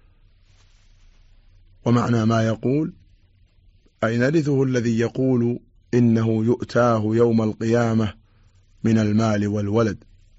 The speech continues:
كما ذكره الله عنه في قوله: "أفرأيت الذي كفر بآياتنا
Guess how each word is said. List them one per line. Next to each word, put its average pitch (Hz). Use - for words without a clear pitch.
كما 110
ذكره 107
الله 104
عنه 120
في 107
قوله: 101
"أفرأيت 127
الذي 117
كفر 135
بآياتنا 113